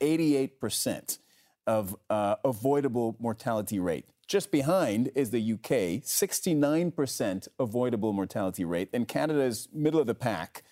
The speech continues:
I mean, you rated, your organization, the King's Fund, um, looked at about twenty plus countries. We're just going to show a few here. Canada is middle of the pack, fifty-six percent.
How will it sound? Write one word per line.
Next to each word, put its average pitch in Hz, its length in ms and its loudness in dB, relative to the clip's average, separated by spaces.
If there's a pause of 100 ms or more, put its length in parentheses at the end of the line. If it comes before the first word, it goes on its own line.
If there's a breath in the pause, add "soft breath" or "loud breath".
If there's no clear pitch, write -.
(200 soft breath)
I - 40 0
mean, 147 180 4
you 170 140 4
rated, 160 360 4
your 151 260 4
organization, 131 560 2
the 110 60 2
King's 117 280 -2
Fund, 107 420 0
um, 101 440 2
looked 131 260 0
at 113 60 4
about 98 280 0
twenty 113 320 0
plus - 340 -2
countries. 95 560 -2
We're 101 120 -4
just - 180 -6
going 104 140 -2
to 98 80 -6
show 101 180 -2
a 90 60 -2
few 113 260 -2
here. 95 220 -2
Canada 156 340 2
is 127 100 0
middle 139 180 4
of 117 60 -2
the 117 80 2
pack, 117 260 -2
fifty-six 120 460 -2
percent. 101 420 -2